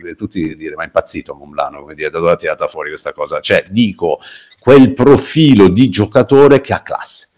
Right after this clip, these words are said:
A Juve serve un giocatore di comprovata classe, da mettere insieme ovviamente a tanti di questi, eh, lottatori gregari, giocatori che a volte ci,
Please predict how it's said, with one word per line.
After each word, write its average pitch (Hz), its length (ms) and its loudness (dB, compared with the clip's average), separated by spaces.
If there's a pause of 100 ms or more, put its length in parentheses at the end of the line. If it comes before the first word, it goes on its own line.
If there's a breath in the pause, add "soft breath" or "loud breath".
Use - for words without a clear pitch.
(200 soft breath)
A 92 140 4
Juve 143 220 8
serve 123 200 2
un 113 80 2
giocatore 90 420 0 (340 soft breath)
di 98 280 -2
comprovata 104 680 4
classe, - 440 -6
da 82 100 2
mettere 101 300 2
insieme 127 560 4
ovviamente 101 580 4
a 85 140 4
tanti 123 440 4
di 87 120 0
questi, 104 500 0 (400 soft breath)
eh, 90 240 2
lottatori 113 1120 6
gregari, 117 920 6
giocatori 98 520 0
che 95 260 0
a 98 160 4
volte 107 420 4
ci, 98 320 -2